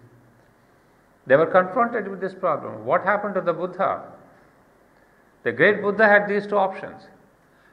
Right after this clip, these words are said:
Look at this life, old age, misery, death, sickness.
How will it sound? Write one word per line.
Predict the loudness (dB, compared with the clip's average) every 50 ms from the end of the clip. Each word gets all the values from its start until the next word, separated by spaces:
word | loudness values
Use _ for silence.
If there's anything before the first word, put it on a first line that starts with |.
| _ _
Look | -6 -4 0 4
at | 4 4 4 2
this | -2 -6 -4
life, | 0 2 4 4 4 2 -2 -8 -14 -18 -20 -20 -20 -20 -20 _ _ _ _
old | -6 -4 -2 -2 -2 0
age, | -2 -2 -2 -4 -8 -12
misery, | -12 -10 -10 -6 -6 -6 -6 -6 -8 -10 -10 -14 -16 -20 -20 -20 -20 -20 -20 -8 -2
death, | 0 0 0 -2 -4 -10 -18 -20 -20 -20 -16 -12
sickness. | -12 -12 -12 -12 -12 -14 -14